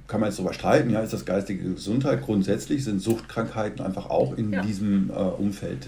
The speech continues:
Speaker 1: äh, wie soll ich sagen, aktuell oder, oder genannt. Und, äh,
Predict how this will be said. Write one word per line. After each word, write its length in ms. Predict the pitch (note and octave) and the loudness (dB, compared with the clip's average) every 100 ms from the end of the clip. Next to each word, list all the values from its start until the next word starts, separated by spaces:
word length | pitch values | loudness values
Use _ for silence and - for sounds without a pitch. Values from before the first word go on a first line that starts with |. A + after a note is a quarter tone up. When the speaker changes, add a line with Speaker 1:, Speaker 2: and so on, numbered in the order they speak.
| - | -8
Speaker 1:
äh, 200 | F2+ F2 - | -4 -4 -4
wie 60 | - | -4
soll 100 | F#2 | -4
ich 60 | G2 | -4
sagen, 380 | E2+ D#2 C2 - - | -6 -6 -12 -12 -10
aktuell 480 | - - - F2+ A#2 | -10 -10 -8 -4 -4
oder, 320 | F#2 F2+ - | -2 -4 -4
oder 160 | - D2+ | -6 -6
genannt. 420 | D#2 - - - - - - - - - | -8 -4 -4 -4 -8 -18 -20 -20 -18 2
Und, 420 | A#2 - - - | 6 6 6 0
äh, 140 | - | -4